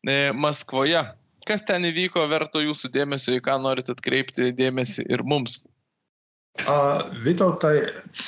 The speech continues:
Speaker 2: bent stebint iš šios pusės prūdo, atrodo, kad vargšas Putinas, e, ne-, negalėjo švęsti tą šventę, kaip norėjo. A,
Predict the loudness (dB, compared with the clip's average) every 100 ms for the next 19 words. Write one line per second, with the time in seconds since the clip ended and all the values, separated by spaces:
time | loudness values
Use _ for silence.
0 | -6 -10 -6 -2 2 4 4 2 4 2
1 | 4 2 0 -2 0 2 4 4 2 2
2 | 0 2 2 2 0 -2 0 2 2 2
3 | 0 -4 -14 -20 -20 -18 -14 -2 0 2
4 | 4 6 4 2 2 2 2 0 2 0
5 | 0 0 0 2 2 2 2 2 2 0
6 | -4 -14 -14 -12 -10 -10 -10 -2 2 2
7 | 2 0 2 4 4 4 4 6 4 2
8 | -4 -2 0 2 2 2 0 -2 -2 0
9 | 0 2 2 2 0 0 0 2 2 4
10 | 4 4 2 0 -6 -8 -6 -6 -10 -10
11 | -8 0